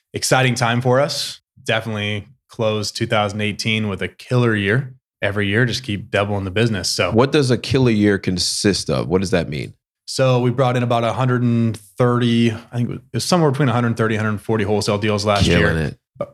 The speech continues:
Speaker 1: close to four million in revenue, just about hit that.
Speaker 2: What market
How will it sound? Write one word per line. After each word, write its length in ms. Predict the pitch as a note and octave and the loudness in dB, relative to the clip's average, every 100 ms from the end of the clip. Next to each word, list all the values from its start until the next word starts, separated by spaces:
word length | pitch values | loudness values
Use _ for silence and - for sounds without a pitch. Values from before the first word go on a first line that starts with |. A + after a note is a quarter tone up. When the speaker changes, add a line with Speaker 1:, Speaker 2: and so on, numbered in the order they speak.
| - | -14
Speaker 1:
close 320 | - C3 B2+ | 0 2 2
to 100 | A#2+ | -2
four 220 | - A#2+ | -2 -2
million 260 | A#2 A2+ A2 | 0 0 0
in 80 | G#2+ | 0
revenue, 440 | G#2+ G#2+ G#2+ A2 | 0 0 -2 -2
just 360 | G#2 A2 A#2 - | -2 0 0 2
about 280 | A#2 G#2+ G#2 | 0 0 -2
hit 180 | G2 | -6
that. 260 | - E2+ - | -6 -10 -12
Speaker 2:
What 680 | - G2+ A#2+ E3 D3 - - _ _ A2 | -6 2 4 4 0 -4 -14 _ _ -2
market 600 | A#2+ B2+ C3 A#2+ - | 2 2 2 0 -2